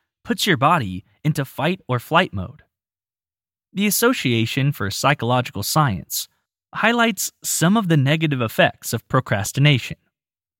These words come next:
noting, "Evidence suggests that putting off important tasks causes stress,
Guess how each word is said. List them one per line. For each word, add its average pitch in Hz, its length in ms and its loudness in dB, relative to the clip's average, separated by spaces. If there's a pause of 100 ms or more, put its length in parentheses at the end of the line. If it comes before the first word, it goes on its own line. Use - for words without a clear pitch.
(160)
noting, 139 480 4 (760)
"Evidence 226 400 -2
suggests - 840 -4 (160)
that - 280 -6
putting 202 280 -2
off 156 240 2
important 123 520 -2
tasks - 640 -4 (320)
causes 143 360 2
stress, - 640 -2